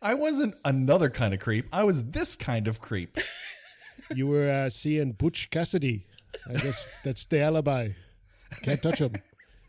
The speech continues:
Speaker 2: B T K said the same thing. <laughs> All these killers
Speaker 1: F-
Speaker 2: are watching Butch Cassidy. <laughs> It's pretty genius how he, like, he's able to, like,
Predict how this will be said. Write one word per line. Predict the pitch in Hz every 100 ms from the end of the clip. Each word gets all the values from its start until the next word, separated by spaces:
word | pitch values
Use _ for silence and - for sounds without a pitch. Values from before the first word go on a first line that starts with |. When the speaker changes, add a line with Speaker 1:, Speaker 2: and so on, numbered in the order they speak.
| - -
Speaker 2:
B | 185 -
T | 196
K | - 196 170
said | - 156
the | 147
same | - 170 139
thing. | 180 135 113 - - -
<laughs> | 381 - 440 427 - - - 554 - 480 - - - - - _ - - - - -
All | 139
these | 151 -
killers | 170 165
Speaker 1:
F- | -
Speaker 2:
are | 151
watching | 147 147 104
Butch | 196 - -
Cassidy. | 190 - 156 127 98 _ _ -
<laughs> | - - 185 - 320 - 311 - _ _ - - _ 110 - _ - _
It's | 160 -
pretty | 233 285 214
genius | 143 151 151 135
how | 131 131
he, | 139
like, | 131 127 120 - -
he's | 113 143 139
able | 139 147
to, | -
like, | 135 123 110